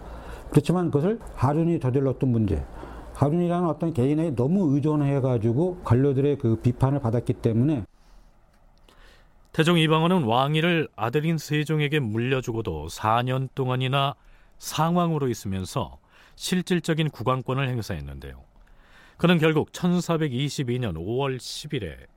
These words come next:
Speaker 2: 사망합니다. 세종이 육전 수찬색을 설치해서 법전 편찬 작업을 시작한 때가 그해 팔월 십일 일이었으니까요.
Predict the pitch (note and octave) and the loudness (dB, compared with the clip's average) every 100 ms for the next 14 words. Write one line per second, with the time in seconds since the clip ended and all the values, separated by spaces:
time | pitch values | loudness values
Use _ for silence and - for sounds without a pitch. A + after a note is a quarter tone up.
0 | _ _ - B2+ A#2+ G2 C#2 B1 - - | _ _ -8 -4 -4 -4 -8 -14 -18 -20
1 | - - - - - - - _ - - | -20 -20 -20 -20 -20 -20 -20 _ -20 -20
2 | _ - - E3+ F#3 G3+ A#2 - F#3 F#3 | _ -6 2 4 6 4 2 0 0 0
3 | - - F#3 E3 E3 D#3+ D#3+ - D3+ D3 | -2 -2 -2 0 -2 0 -2 0 -2 0
4 | D3 - B2 - - D#3 - D#3 C#3+ D#3 | -4 -4 -6 -4 -2 -2 -2 -4 -2 -2
5 | D3 C3 C3+ C3 - C3+ C3+ B2+ A2+ B2 | -2 -2 -2 -4 -4 -6 -4 -4 -6 -4
6 | E3 - B2+ D3 - D#3+ D#3 - E3+ G#2 | -4 -2 -4 -4 -4 -4 -4 -4 -6 -6
7 | G#2+ C#3+ D3 G#2+ - F2+ - D#2+ D2 | -6 -4 -2 -4 -6 -8 -8 -8 -10